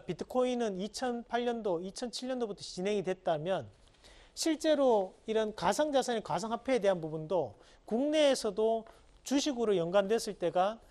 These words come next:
이천이십일 년도 또 이천이십 년도에 상당히 많은 이슈들을 쏟아냈고, 어, 이천십구 년도에 마찬가지로 많은 이슈들을 쏟아냈었거든요. 그만큼 그 시기를 돌이켜서 생각해 보면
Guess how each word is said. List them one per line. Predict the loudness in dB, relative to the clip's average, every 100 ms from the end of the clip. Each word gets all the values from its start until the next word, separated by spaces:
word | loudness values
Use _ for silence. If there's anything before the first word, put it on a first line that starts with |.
| _ _
이천이십일 | -4 -4 -2 0 0 -4 -4 -4 -2 -2
년도 | -2 0 -2 -4 -8 _ _ _
또 | -2
이천이십 | 0 0 -2 -2 -4
년도에 | -4 0 0 0 -4 -16 -20 -14
상당히 | -8 -2 2 2 2
많은 | 0 -2 -4
이슈들을 | -6 -8 -8 -6 -4
쏟아냈고, | -4 -2 -2 -4 -6 -10 -10 -18 -20 -20 _
어, | -4 -2
이천십구 | 0 0 -2 -2 -2
년도에 | -2 0 0
마찬가지로 | 0 -2 -2 -2
많은 | -2 -4
이슈들을 | -4 -6 -8 -6
쏟아냈었거든요. | -4 -2 -2 -4 -6 -10 -12 -16 -18 -20 _ _ _ -6
그만큼 | 2 2 4 2 2 0 -10 -20 2
그 | 6 6
시기를 | 4 2 2 2 4 4 4 2
돌이켜서 | 0 -2 0 -2 -2
생각해 | -2 2 2
보면 | 0 -2 -4 -4